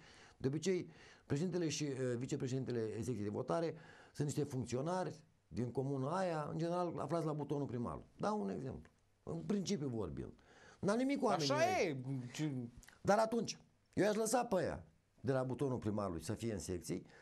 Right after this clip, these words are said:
Speaker 1: dar nu primarul să-i propună. A-, așa, extinde cumva autoritatea și atribuțiile Bejului până a merge acolo la țară. Bun, ar însemna alte mijloace pentru Bej, dar până la urmă, în fine, sunt mai multe.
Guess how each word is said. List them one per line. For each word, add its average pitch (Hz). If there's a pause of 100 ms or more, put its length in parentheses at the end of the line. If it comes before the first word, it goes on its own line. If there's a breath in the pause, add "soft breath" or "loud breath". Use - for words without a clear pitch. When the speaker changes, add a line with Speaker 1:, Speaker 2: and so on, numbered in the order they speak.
(160 loud breath)
Speaker 1:
dar 220
nu 254
primarul 233
să-i 135
propună. 90 (1200)
A-, 117
așa, 170
extinde 196
cumva 190 (380 loud breath)
autoritatea 147 (600)
și 107
atribuțiile 110 (140)
Bejului 104
până 214
a 190
merge 185
acolo 139
la 95
țară. 90
Bun, 139 (200)
ar -
însemna 170
alte 165
mijloace 143
pentru 120
Bej, 127 (800 loud breath)
dar 208
până 233
la 226
urmă, 220
în 180
fine, 147
sunt -
mai 156
multe. 131